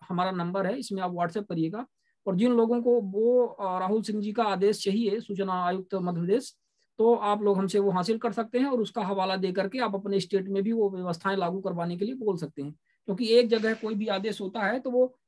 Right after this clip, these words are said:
ऐसा तो नहीं कि हर state में वो equally, अ, मान्य होना चाहिए या हर कोई उसको बाध्य है मान्य, अ, मतलब, लेकिन फिर भी उसका हवाला दे करके यदि आप उनको कहते हैं तो वो भी एक, अ, मतलब, proceeding की श्रेणी में ही आता है, वो भी एक नियम,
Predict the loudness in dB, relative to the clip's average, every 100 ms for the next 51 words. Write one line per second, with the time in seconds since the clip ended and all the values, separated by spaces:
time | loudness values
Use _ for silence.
0 | _ 0 0 2 2 2 2 2 0 0
1 | -2 -2 0 2 2 0 0 0 -2 -4
2 | -4 0 2 4 4 4 0 0 2 2
3 | 2 0 0 -2 -4 -4 0 2 2 2
4 | 2 -2 -4 -10 -10 -4 -2 2 2 2
5 | 0 0 0 0 0 0 0 0 2 2
6 | 2 -2 -2 0 -2 -2 -2 -2 -2 0
7 | 2 2 0 -6 _ _ 2 4 6 6
8 | 4 4 2 2 -2 _ _ -4 -2 0
9 | -2 -2 2 2 2 0 2 4 2 0
10 | 0 0 2 2 2 2 0 -2 0 0
11 | 0 -2 -2 -2 -2 -2